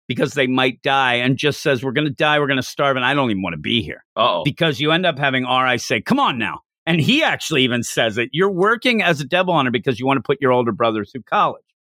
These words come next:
Speaker 1: Remember?" Well, now she says, "Well, yeah, a little column A, but I'll tell you the column B. I was kind of forced into this. My mom and dad don't think I'm anything. They, my brother's a special guy," and pretty much gave her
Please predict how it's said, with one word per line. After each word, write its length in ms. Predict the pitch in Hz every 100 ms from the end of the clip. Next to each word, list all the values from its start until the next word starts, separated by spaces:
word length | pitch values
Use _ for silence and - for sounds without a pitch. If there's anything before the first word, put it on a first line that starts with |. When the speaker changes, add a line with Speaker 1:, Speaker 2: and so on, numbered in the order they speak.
| -
Speaker 1:
Remember?" 640 | 127 123 123 131 160 226 _ _ _
Well, 120 | 127
now 280 | 127 143 156
she 220 | 151 135
says, 320 | 123 131 120 -
"Well, 640 | 294 294 277 269 247 - _ _ _ _ -
yeah, 320 | 226 220 220
a 40 |
little 200 | 202 185
column 420 | - - 170 147 156
A, 200 | 185 160
but 160 | 139
I'll 120 | 151 175
tell 240 | - 165
you 100 | 139
the 100 | 117
column 500 | - 143 127 107 101
B. 460 | 107 160 117 80 - _ _ _ -
I 140 | 156
was 160 | 147 -
kind 200 | 131 104
of 60 | -
forced 360 | 104 98 -
into 160 | 127 120 90
this. 180 | 85 120
My 180 | 135
mom 220 | 160 151 127
and 120 | 107
dad 260 | 113 107
don't 160 | 107 101
think 200 | - 101
I'm 160 | 98 101
anything. 520 | 113 110 107 - 92 92
They, 220 | 107 85
my 180 | 120 107
brother's 520 | 104 135 147 143 139 113
a 40 |
special 420 | - - 143 143 117
guy," 260 | 117 104 - _ _
and 180 | 214 208 -
pretty 280 | - - 349
much 260 | 311 240 -
gave 200 | 214 220
her 200 | 202 156